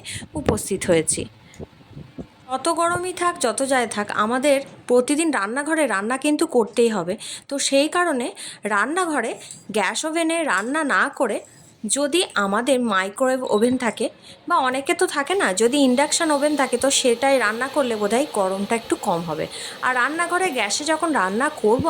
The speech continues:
আমরা, তখন আমাদের গায়ে যাতে হাওয়া লাগে সেরকম ছোট ফ্যান, ব্যাটারি দেওয়া ফ্যান বা টেবিল ফ্যান, এই ফ্যানগুলো তো সবারকারই ঘরে থাকে। তো এই ছোট ফ্যানগুলো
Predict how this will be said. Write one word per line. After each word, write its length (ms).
আমরা, 200
তখন 360
আমাদের 320
গায়ে 260
যাতে 200
হাওয়া 380
লাগে 200
সেরকম 340
ছোট 200
ফ্যান, 260
ব্যাটারি 360
দেওয়া 260
ফ্যান 160
বা 60
টেবিল 340
ফ্যান, 160
এই 80
ফ্যানগুলো 520
তো 60
সবারকারই 600
ঘরে 180
থাকে। 280
তো 60
এই 80
ছোট 180
ফ্যানগুলো 480